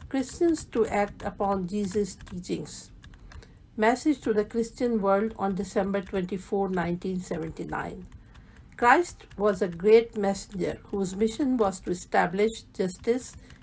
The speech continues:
and mercy, and who with his heavenly words and deeds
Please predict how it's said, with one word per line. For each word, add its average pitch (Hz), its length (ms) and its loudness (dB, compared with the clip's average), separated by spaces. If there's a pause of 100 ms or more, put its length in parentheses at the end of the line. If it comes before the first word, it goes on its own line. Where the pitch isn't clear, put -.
and 185 220 0
mercy, 175 440 0 (580)
and 196 180 -2
who 294 280 6
with 214 240 4
his 185 300 2 (120)
heavenly 262 580 2
words 190 500 -2
and 185 220 0
deeds 196 460 -6